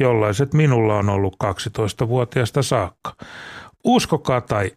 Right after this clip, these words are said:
älkää, minä en halua näyttää George Clooneylta tai Richard Gereltä. Olen maalliseen majaani kohtuullisen tyytyväinen, vaikka luopuisin kernaasti heti kahdestakymmenestä kilosta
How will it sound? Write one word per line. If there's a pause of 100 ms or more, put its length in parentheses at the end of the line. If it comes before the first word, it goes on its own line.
(160)
älkää,
minä
en
halua
näyttää (140)
George (180)
Clooneylta
tai
Richard (200)
Gereltä. (840)
Olen
maalliseen
majaani
kohtuullisen
tyytyväinen, (100)
vaikka
luopuisin
kernaasti
heti
kahdestakymmenestä
kilosta